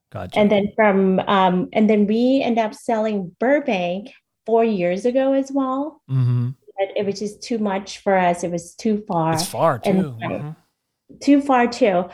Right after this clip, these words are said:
Speaker 2: Parents decided to retired and brought us together and said,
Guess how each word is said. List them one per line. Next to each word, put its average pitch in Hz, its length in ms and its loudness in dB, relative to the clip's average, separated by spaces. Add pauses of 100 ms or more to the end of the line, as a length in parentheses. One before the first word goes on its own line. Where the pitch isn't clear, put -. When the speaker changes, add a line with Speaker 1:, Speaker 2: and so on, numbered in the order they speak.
Speaker 2:
Parents 196 580 -4 (160)
decided 180 580 0
to 165 680 0
retired 185 880 -2 (580)
and 196 220 2
brought 180 220 2
us 185 180 -2
together 180 500 0
and 170 260 -2
said, 170 560 -2